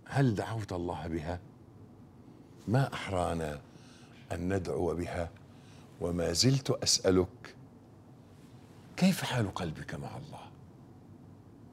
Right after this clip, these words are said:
فإن قلت لي: "كيف يعرف الإنسان حال قلبه؟"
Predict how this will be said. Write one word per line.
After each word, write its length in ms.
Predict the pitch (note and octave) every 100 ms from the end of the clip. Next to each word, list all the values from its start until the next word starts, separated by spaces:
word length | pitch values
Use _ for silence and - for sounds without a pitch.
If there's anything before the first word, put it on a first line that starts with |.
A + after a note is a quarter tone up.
| - - - - - -
فإن 280 | C#3+ D#3 B2
قلت 380 | G3 A#3+ -
لي: 300 | C3 A#2 A#2+ A#2 - - - - - - - -
"كيف 380 | - G#3 G#3 C#3+
يعرف 720 | B2 C3+ F3 D#3+ A#2+ G2+ G2+
الإنسان 800 | G2+ F2+ F#2+ F2 - G#2+ G#2 F#2+
حال 320 | - E2+ E2+
قلبه؟" 480 | D#2+ D#2 D2 C#2 A#1+